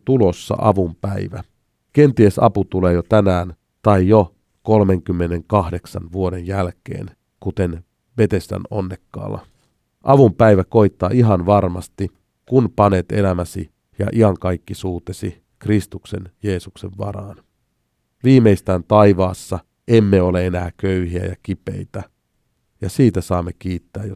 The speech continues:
tänään. Toiseksi ihmettelemme Ramman miehen elämää ympärillä eläneiden ihmisten silmin.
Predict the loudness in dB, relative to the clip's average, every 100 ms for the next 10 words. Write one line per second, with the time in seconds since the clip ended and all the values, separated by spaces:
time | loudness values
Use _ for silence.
0 | -14 -16 -16 -20 _ _ _ _ _ _
1 | _ _ _ _ 4 6 6 2 0 2
2 | 4 2 -2 -4 -2 -2 -4 -6 _ 0
3 | 2 4 2 2 2 2 0 -2 -2 -2
4 | -4 -6 -8 _ -2 0 0 0 -2 -4
5 | -8 -10 -6 -4 -4 -6 -6 -8 -6 -4
6 | -4 -6 -10 -12 -8 -10 -10 -18